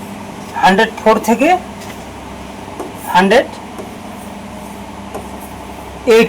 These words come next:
পর্যন্ত হলো গরুর জ্বর, হান্ড্রেড ফোর থেকে। কখনো কখনো হান্ড্রেড থ্রি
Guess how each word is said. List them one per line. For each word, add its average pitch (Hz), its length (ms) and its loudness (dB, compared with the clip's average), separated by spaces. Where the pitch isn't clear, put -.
পর্যন্ত 220 360 4
হলো 214 240 8
গরুর 196 320 4
জ্বর, 139 160 2
হান্ড্রেড 196 320 4
ফোর 208 120 6
থেকে। 135 180 -2
কখনো 220 320 8
কখনো 240 400 8
হান্ড্রেড 220 340 6
থ্রি 220 400 2